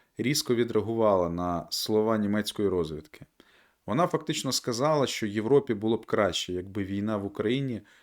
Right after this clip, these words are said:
швидше закінчилася. Та, я думаю, всім би було краще. Єдине, що Путін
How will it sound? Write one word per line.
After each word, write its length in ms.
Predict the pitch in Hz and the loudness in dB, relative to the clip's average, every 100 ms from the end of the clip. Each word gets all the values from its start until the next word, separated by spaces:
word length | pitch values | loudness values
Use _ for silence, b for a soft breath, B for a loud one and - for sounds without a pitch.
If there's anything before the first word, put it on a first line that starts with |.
| b b | b b
швидше 420 | - 113 117 107 | -4 -2 0 -2
закінчилася. 760 | 98 95 98 - 87 73 - - _ b b b b - | -4 -6 -8 -6 -6 -6 -10 -14 _ b b b b 0
Та, 100 | 139 | 4
я 80 | |
думаю, 280 | 135 135 120 | 4 4 0
всім 240 | - 160 135 | -2 -2 -2
би 60 | |
було 240 | 98 92 90 | 0 0 -2
краще. 440 | 90 80 - 90 | -2 -4 -4 -10
Єдине, 400 | 92 98 110 101 | -8 -4 -4 -4
що 280 | - - 90 | -6 -8 -8
Путін 480 | - 160 113 82 | -6 -6 -6 -8